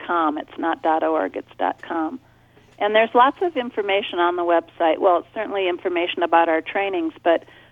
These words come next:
there are also the two research articles I referred to, the outcome studies after, uh, the tsunami and after Hurricane Katrina,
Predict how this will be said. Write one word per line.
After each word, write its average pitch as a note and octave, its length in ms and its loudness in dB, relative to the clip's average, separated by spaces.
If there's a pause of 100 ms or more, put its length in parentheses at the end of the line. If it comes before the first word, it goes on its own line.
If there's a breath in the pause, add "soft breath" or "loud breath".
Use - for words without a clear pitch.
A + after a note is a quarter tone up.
there A3 140 4
are A3+ 80 8
also A#3 300 0
the F3+ 120 -4 (120)
two G#3+ 100 -2
research G3+ 480 0
articles G3 480 2
I F#3 120 4
referred F#3 540 0
to, F3+ 160 2
the F3 140 4
outcome E3+ 540 0
studies E3+ 380 2 (580 soft breath)
after, E3+ 580 2
uh, D#3 380 4 (100)
the E3+ 120 -2 (160)
tsunami E3+ 560 0
and E3 340 0
after E3+ 300 -2
Hurricane E3 480 -2
Katrina, F3 680 -2